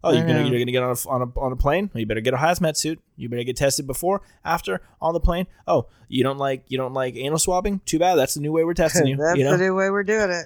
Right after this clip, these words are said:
Speaker 1: Like, I just
Speaker 2: And
Speaker 1: wish
Speaker 2: we have mass testing sites for anal
Speaker 1: Yeah, I just
Speaker 2: swabbing.
Speaker 1: wish that it was, like, a
Speaker 2: <laughs>
Speaker 1: little bit of, again, just a little bit of, like, "Hey, here's
Speaker 2: A
Speaker 1: a
Speaker 2: ray
Speaker 1: li-,
Speaker 2: of hope.
Speaker 1: ray of hope, a ray, little, little
Speaker 2: Yeah.
Speaker 1: ray of sunshine, a,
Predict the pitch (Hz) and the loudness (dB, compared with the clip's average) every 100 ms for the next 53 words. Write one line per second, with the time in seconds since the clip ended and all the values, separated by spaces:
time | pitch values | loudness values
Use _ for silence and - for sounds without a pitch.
0 | - 131 123 202 _ - - 143 160 175 | 0 0 0 -6 _ -12 0 2 4 4
1 | 185 202 208 185 170 175 180 185 - 175 | 4 2 0 -2 -4 -4 -4 -8 -12 -14
2 | 165 - 151 - 139 131 - - 139 131 | -12 -16 -16 -14 -14 -14 -16 -18 -14 -10
3 | 139 139 139 180 139 143 185 185 208 202 | -10 -8 -4 -4 0 0 2 2 2 2
4 | 175 143 127 131 113 117 135 131 127 120 | 2 2 2 -2 -4 0 0 2 0 0
5 | 110 113 - _ _ _ _ _ _ 143 | -2 -6 -18 _ _ _ _ _ _ 0
6 | 143 123 120 120 123 120 127 135 131 113 | 2 2 0 -2 0 2 2 4 2 2
7 | 110 107 104 107 - - _ - 113 123 | 2 -4 -8 -8 -12 -20 _ -2 0 2
8 | 147 180 196 190 143 165 156 135 - 156 | 4 4 4 2 -2 -6 -6 -6 -6 -2
9 | 180 147 - 95 - - - 160 175 190 | 0 0 -2 -10 -12 -16 -10 -6 -4 -2
10 | 190 180 - 151 147 123 - 113 - 95 | -2 -2 -2 -2 -2 -2 -2 -6 -10 -10
11 | 98 | -10